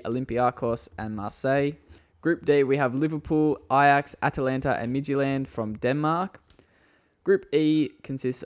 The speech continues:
of Sevilla, Chelsea, Krasnodar from Russia, and Rennes. Group F, we have Zenit, Dortmund, Lazio, and Club Brugge.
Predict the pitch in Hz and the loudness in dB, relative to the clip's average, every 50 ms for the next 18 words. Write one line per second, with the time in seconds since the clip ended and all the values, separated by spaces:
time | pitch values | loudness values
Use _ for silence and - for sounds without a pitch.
0 | - - 120 120 120 120 113 - - - 123 117 110 113 131 151 156 160 160 156 | -6 -2 0 2 2 0 0 -2 -4 -2 -2 -4 -2 0 0 2 4 4 4 4
1 | 156 135 - _ - - - 143 143 143 139 - - 143 139 135 135 - _ - | 2 0 -4 _ -14 -4 -2 0 0 0 0 -2 -2 -2 -2 -2 -2 -6 _ -2
2 | - 143 139 143 147 139 123 135 135 135 135 135 135 139 147 143 - - - 113 | 0 0 0 0 -2 0 2 4 4 6 6 6 4 2 -2 -6 -12 -10 -8 -6
3 | 113 123 127 131 135 - 131 131 123 - - 101 101 104 104 110 120 131 147 156 | -4 -2 -2 -2 -2 -2 -2 -2 -2 -2 -4 -6 -8 -8 -6 -2 0 0 0 0
4 | 160 160 165 _ _ _ _ _ _ _ _ _ - - _ _ _ _ _ _ | -2 -6 -10 _ _ _ _ _ _ _ _ _ -20 -20 _ _ _ _ _ _
5 | _ - 117 110 - 180 185 185 185 - - 139 147 151 - - 120 120 143 131 | _ -12 -10 -2 2 2 2 2 2 0 0 0 0 0 0 -4 -4 -4 0 2
6 | 120 117 120 117 113 113 117 139 143 156 147 - - _ _ - - _ _ _ | 2 2 2 2 -2 -2 -2 -2 -2 -2 -2 -6 -8 _ _ -20 -20 _ _ _
7 | _ _ _ _ _ _ - 135 143 143 - 147 139 135 131 123 113 131 131 127 | _ _ _ _ _ _ 2 2 2 2 2 0 -2 -2 -2 -2 0 0 0 0
8 | - - 127 123 123 120 117 - - - - 113 113 113 113 120 - - - 135 | -2 -2 0 2 2 2 0 0 -2 -6 -6 -6 -6 -6 -8 -10 -10 -6 -2 -2
9 | 123 123 117 117 131 139 143 143 143 151 - - | -2 -2 -2 -2 -2 0 0 0 -2 -6 -12 -18